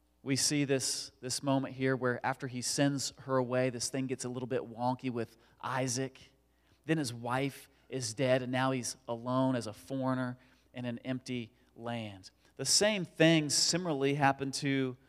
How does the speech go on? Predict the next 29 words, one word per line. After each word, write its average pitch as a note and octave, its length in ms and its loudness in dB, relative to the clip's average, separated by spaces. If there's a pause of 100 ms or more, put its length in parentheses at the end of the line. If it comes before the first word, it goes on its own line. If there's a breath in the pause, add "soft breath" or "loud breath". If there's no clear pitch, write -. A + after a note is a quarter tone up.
(480 soft breath)
Billy C3+ 260 2
Graham B2+ 520 0
and, A2+ 160 -8 (180)
and A#2 240 -8
Ruth C3 380 -6 (120)
Graham B2+ 360 -2
as A#2 100 -4
their C3 220 0 (100)
kids. A#2+ 640 -4
They B2+ 140 -8
saw C#3+ 680 2
this A2+ 500 -6
dad A#2 460 -4
who A#2 120 -10
was A2+ 220 -6
just A2 300 -8
following B2 540 -8
Jesus, G#2+ 680 -8 (680 soft breath)
and B2+ 220 -4
yet C3+ 420 6
they B2 120 -6
walked B2 480 2
through B2 480 -4 (440 soft breath)
divorce C3+ 1000 -4 (340)
and A2 200 -12
drug B2+ 520 4
and A#2+ 100 -8 (140)
alcohol B2+ 760 0
abuse, B2+ 840 -6